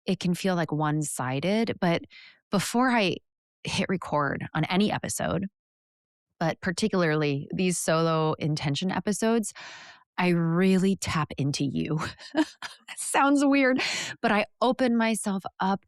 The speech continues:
to connection because when I'm recording this, like, with my eyes closed at my desk, no video, I really feel like I'm talking to you. And I hope that you feel that way too.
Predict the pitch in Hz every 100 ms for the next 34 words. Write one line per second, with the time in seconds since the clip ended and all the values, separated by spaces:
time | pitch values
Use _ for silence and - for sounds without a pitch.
0 | _ - 196 - 180 180 - - 180 170
1 | 170 - 185 185 - 120 113 202 208 226
2 | 220 - 196 196 196 196 185 175 196 190
3 | - 185 220 - 214 202 226 - - 202
4 | 226 180 240 226 - - 202 214 226 214
5 | 208 202 196 233 - - - - - _
6 | _ _ _ _ - 220 190 196 190 196
7 | 170 160 147 135 123 143 135 - 131 82
8 | - 151 - - 202 196 262 - 349 285
9 | 240 - 202 202 208 208 190 - - -
10 | 240